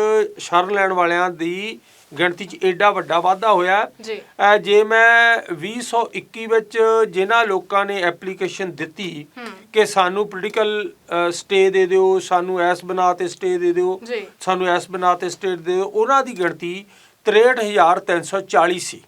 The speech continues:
Speaker 2: ਹਮ।
Speaker 1: ਤਰੇਹਠ ਹਜ਼ਾਰ ਤਿੰਨ ਸੌ ਚਾਲੀ ਵਿਅਕਤੀਆਂ ਨੇ ਅਪਲਾਈ ਕਰਤਾ।
Speaker 2: ਜੀ।
Speaker 1: ਉਹਦੇ ਵਿੱਚੋਂ ਮਿਲੀ ਸੋਲਾਂ ਹਜ਼ਾਰ ਪੰਜ ਸੌ ਪੰਜਾਹ ਨੂੰ।
Speaker 2: ਹਮ।
Speaker 1: ਬਾਕੀ ਨੂੰ, ਅ, ਪੋਲੀਟੀਕਲ ਸਟੇ ਜਾਂ ਕਿਸੇ ਹੋਰ ਤਰ੍ਹਾਂ ਦੀ ਉੱਥੇ ਸਟੇ ਨਹੀਂ ਮਿਲੀ,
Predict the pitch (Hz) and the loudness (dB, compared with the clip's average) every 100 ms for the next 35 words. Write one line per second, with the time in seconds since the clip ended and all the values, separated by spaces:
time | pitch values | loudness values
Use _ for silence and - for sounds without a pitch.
0 | _ 240 220 180 _ _ _ - 190 254 | _ -18 -18 -18 _ _ _ -2 2 4
1 | 277 226 196 165 180 202 190 180 214 220 | 2 0 0 4 4 2 -2 -2 -2 -2
2 | 180 160 165 190 214 175 160 - 180 170 | 2 2 2 0 -4 -6 -6 -10 -6 -6
3 | 165 202 190 214 254 269 156 131 113 233 | -4 -6 -2 0 0 -2 -6 -8 -8 -12
4 | 233 226 - - 226 294 311 233 - - | -14 -14 -10 -2 0 0 -2 -6 -12 -2
5 | 240 240 254 214 190 220 247 240 - 185 | 2 4 2 0 -2 0 -4 -6 -2 0
6 | 196 226 202 202 180 190 - 185 175 214 | 4 2 2 2 4 4 2 -2 -2 -4
7 | 220 262 269 156 120 _ 240 247 226 185 | 2 4 4 0 -10 _ -18 -16 -16 -20
8 | 175 _ _ _ 139 165 165 226 247 247 | -20 _ _ _ 2 2 2 -4 -6 -6
9 | - _ _ 175 214 220 208 160 170 - | -12 _ _ -6 0 2 0 -6 -10 -10
10 | 190 226 233 226 214 208 220 208 208 175 | -12 -4 -2 -2 2 4 4 2 -4 -4
11 | 208 185 190 202 196 208 208 202 220 220 | -2 -2 -2 -4 -4 -8 -8 -4 0 0
12 | 311 277 - | 0 -4 -6